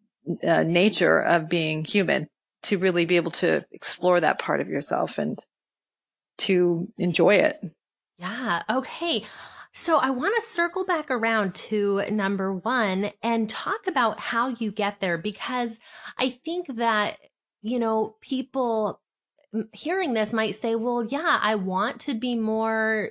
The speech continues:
Speaker 2: truly at peace and, and be okay and, you know, just feel more comfortable." And in fact, as I asked for,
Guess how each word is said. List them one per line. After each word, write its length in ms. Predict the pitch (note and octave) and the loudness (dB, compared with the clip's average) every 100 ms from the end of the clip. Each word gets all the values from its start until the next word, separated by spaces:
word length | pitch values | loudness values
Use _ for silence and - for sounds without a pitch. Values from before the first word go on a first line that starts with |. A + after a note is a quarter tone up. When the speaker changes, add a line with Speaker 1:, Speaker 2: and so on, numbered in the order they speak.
| - | -8
Speaker 2:
truly 400 | - C#4 C#4 C#4 | -4 -2 0 0
at 140 | - | -2
peace 480 | - B3 A#3+ A#3+ - | -6 -4 -2 -2 -2
and, 260 | G#3 G3 F#3 - - - | -2 -2 -4 -12 -18 -4
and 160 | A3+ A3 | 0 2
be 180 | C#4 | 2
okay 720 | B3 A3+ - C4+ B3+ A#3+ A#3 A3 | 2 0 -4 -2 0 2 2 2
and, 380 | F#3+ F3+ F3 - | 2 0 -2 -2
you 160 | A3+ | 0
know, 360 | A3 G3+ G3+ - - _ - F#3+ | 2 2 0 -2 -8 _ -20 -6
just 320 | A#3+ A#3+ - _ _ - | -4 -4 -10 _ _ -2
feel 600 | B3 A#3+ A#3 A3 A3 G#3+ _ - | 0 2 2 0 -2 -6 _ -6
more 340 | G#3 G3+ F#3+ | -2 0 0
comfortable." 640 | F#3+ - G4 - A#3 F#3+ | -2 -4 -4 -2 -2 0
And 160 | G3 A3+ | 0 0
in 160 | A3 A3 | 0 0
fact, 300 | D4+ D4 - | 0 0 -2
as 140 | A3+ | 0
I 100 | A3 | 0
asked 460 | - C#4 F4+ - _ - | 0 0 -2 -8 _ -4
for, 440 | A3 G3+ F#3 | 0 0 0